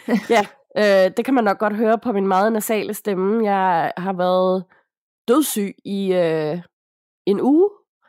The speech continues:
Speaker 2: Øhm, heldigvis ikke corona, men det er sådan en af de, af de der andre vira, som florerer, som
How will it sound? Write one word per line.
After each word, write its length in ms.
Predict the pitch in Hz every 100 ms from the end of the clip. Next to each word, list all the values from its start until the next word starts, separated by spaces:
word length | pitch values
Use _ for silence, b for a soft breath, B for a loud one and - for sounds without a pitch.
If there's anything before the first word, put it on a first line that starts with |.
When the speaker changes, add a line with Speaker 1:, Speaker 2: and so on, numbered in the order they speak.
| b b b b -
Speaker 2:
Øhm, 600 | 202 196 180 165 156 165 -
heldigvis 420 | 233 214 208 196
ikke 140 | 196
corona, 540 | 190 208 160 165 170 180
men 200 | 175 175
det 100 | 185
er 120 | 180
sådan 220 | - 196
en 160 | 185 180
af 100 | 180
de, 60 | 170 -
af 160 | 143 170
de 80 | 185
der 280 | 185 123 -
andre 260 | 170 165 151
vira, 460 | 160 165 165 156 151 -
som 180 | 165 165
florerer, 580 | - 165 165 147 147
som 340 | 156 - 165